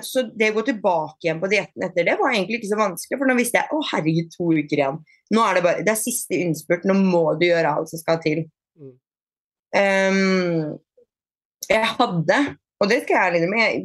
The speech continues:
Speaker 1: jeg hadde en sprekk mellom Sandefjord og G P en uke før, faktisk.
Speaker 2: Ok. En,
Speaker 1: Og
Speaker 2: en,
Speaker 1: det
Speaker 2: en, en hel dag, eller var det et måltid, eller var det, <laughs> hva skjedde?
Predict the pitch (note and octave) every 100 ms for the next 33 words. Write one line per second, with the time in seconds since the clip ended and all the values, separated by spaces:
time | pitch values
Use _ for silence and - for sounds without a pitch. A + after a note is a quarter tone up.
0 | F3 G#3 G#3+ E3 G3 A#3+ - F#3+ - G3
1 | E3 D3+ C#3+ D3+ E3 F3 E3 _ _ -
2 | A3 F3 D3 D3+ D#3+ C#3+ C#3+ F3+ A#3+ A#3+
3 | _ _ _ _ _ _ _ _ _ -
4 | F#3 F#3+ G#3 F#3 D#3+ - D#3+ F#3+ A3 C4
5 | F#3 E3+ - - - - _ _ _ _
6 | _ _ _ _ _ _ _ _ _ _
7 | _ _ _ A2+ A2 C3+ G#2+ _ D#3 C#3
8 | C3 C#3 C#3+ C#3 G#3+ D#3+ D#3+ - D#3+ D3
9 | D3 C#3+ D3 E3+ F3+ F3+ F3 F3+ F3 E3+
10 | D3+ C#3+ - - B2+ B2+ A#2 - C#3+ C#3+
11 | C#3+ C#3 C#3 C3+ C#3 - E3+ _ _ _
12 | _ - C3+ C3+ A#2+ B2